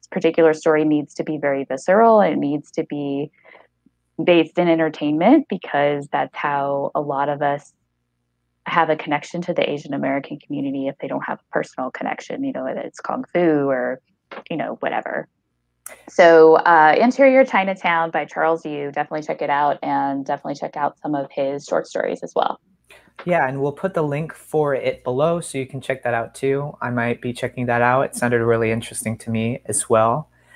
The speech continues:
Speaker 2: Um, when we were in school, we had a great teacher, Melissa, that told us that stereo-, stereotypes are wrong, archetypes are okay.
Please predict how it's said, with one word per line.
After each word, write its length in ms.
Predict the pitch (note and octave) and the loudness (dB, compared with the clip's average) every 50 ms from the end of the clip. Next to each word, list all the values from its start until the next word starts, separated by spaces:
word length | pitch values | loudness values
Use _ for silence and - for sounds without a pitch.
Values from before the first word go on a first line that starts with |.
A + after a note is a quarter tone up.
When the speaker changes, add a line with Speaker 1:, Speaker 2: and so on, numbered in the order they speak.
| - - _ _ _ - | -20 -20 _ _ _ -2
Speaker 2:
Um, 400 | A#2 A2 A2 G#2+ G#2+ G#2+ G#2 - - _ | 0 0 2 2 0 -2 -6 -8 -10 _
when 120 | A#2 A#2 | -4 0
we 140 | A#2+ C3 B2+ | 2 2 4
were 180 | A#2+ C3 B2+ B2+ | 6 6 6 6
in 120 | B2 B2 B2 | 6 4 4
school, 640 | - - - - C3+ B2+ B2+ C3 C3+ C#3+ D3+ D3 - _ _ _ _ _ _ | 2 0 2 2 2 4 4 4 4 2 2 -2 -6 _ _ _ _ _ _
we 100 | - B2 | -4 0
had 140 | A#2+ C3 A#2+ | 4 4 4
a 40 | A#2+ | 6
great 260 | A2+ B2 B2 A#2+ B2 | 4 4 2 2 0
teacher, 340 | - - A#2+ - - C3+ C3 | -4 -6 -6 -2 0 0 0
Melissa, 600 | B2+ B2 A#2 A#2 A#2 A#2 - - C3+ C3 C3+ C#3 C3+ | 2 0 2 2 2 2 2 2 2 2 2 2 2
that 180 | C3 A#2+ - | 0 -2 -2
told 240 | - - A#2+ A#2 A#2 | -2 0 0 2 2
us 280 | A#2+ A#2 A#2+ A#2+ - - | 2 2 2 0 -2 0
that 480 | - A2+ A2+ A2+ A2 A2+ A2+ - - _ - | 0 2 2 4 2 2 0 0 -4 _ -10
stereo-, 500 | - - - - D3 D3 D#3 E3+ F3 F3 - | -8 -4 0 2 2 4 4 2 2 0 -4
stereotypes 680 | - - - - D#3 D3+ D#3+ E3 - F#3+ F#3 F3 - - | -6 -2 2 4 6 6 6 4 4 2 0 0 0 -2
are 80 | F3 | 0
wrong, 520 | E3 D3 C3+ C3+ C3 C3 C3 C3 C#3 C#3+ - _ _ _ _ - | 2 4 4 6 6 4 4 2 -2 -6 -12 _ _ _ _ 0
archetypes 640 | C3 B2+ - C3+ - - C3+ B2 A#2+ A#2+ - - - - _ | 0 0 2 -2 -2 0 2 2 2 2 -2 -8 -10 -6 _
are 140 | A2+ A#2 A#2 | 0 0 0
okay. 640 | A2 A2 - - - D#3+ C#3 B2 A#2 A2 G#2+ A#2 - | 0 -2 -2 2 4 6 6 6 6 4 2 -2 -6